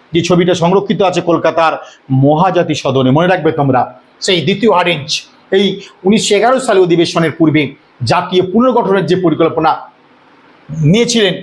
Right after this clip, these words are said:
তা প্রাদেশিক স্বায়ত্তশাসনের স্থানকে স্বীকার করেছিলেন। লর্ড দ্বিতীয় হার্ডিঞ্জ জাতীয় পুনর্গঠনের পরিকল্পনায় প্রাদেশিক স্বায়ত্তশাসনের স্থানকে স্বীকার করে নিয়েছিলেন, যে প্রত্যেকটা প্রভিন্সে আমরা স্বায়ত্তশাসন বা লোকাল গভর্নমেন্ট, যেটা লর্ড রিপন প্রথম আনছে,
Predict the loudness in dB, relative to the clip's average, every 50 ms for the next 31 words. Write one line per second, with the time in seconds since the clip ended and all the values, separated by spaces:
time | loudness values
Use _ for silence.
0 | -14 -20 -8 _ -4 -2 0 0 0 0 0 0 0 -2 -2 0 0 0 0 0
1 | 0 2 2 0 0 0 -2 -4 -4 -4 -4 -2 -4 -4 -4 -4 -8 -16 _ -8
2 | -6 -4 0 0 0 0 0 0 0 0 0 0 0 0 -2 -4 -12 -20 _ _
3 | -2 0 0 0 0 -2 0 0 0 2 2 2 2 2 0 -2 -4 -6 -8 -10
4 | -10 -12 -14 -14 _ -4 -2 0 0 0 0 0 0 0 0 0 0 0 0 2
5 | 2 0 0 0 0 0 0 2 2 0 0 2 0 0 0 0 0 0 -2 -2
6 | -4 -8 -18 -20 _ _ -4 -2 0 0 0 0 -2 0 -2 -4 -2 -2 0 0
7 | 0 0 -2 -4 -4 -4 -2 0 0 2 2 2 0 -2 -6 -12 -20 _ -20 -14
8 | -6 -2 -2 -2 -2 -2 -2 -2 -2 -2 -2 -2 -2 -2 0 0 0 0 2 0
9 | -2 -2 -2 -2 -2 -2 -2 -6 -12 -10 _ 0 0 2 2 0 -2 -2 -2 -2
10 | -2 -2 -2 -2 0 0 2 2 0 0 0 0 -2 0 0 0 0 -2 -2 -6
11 | -12 -14 -10 -4 -2 0 0 0 -2 -4 -4 -2 -2 -2 0 0 -2 -2 -2 -4
12 | -12 -20 -12 _ -2 0 2 2 0 0 -4 -12 -10 -4 -2 0 2 2 2 2
13 | 0 0 0 0 0 2 2 2 2 2 0 0 0 0 2 4 4 4 4 2
14 | 0 0 2 2 2 2 2 2 0 2 0 0 0 -2 -2 -2 -2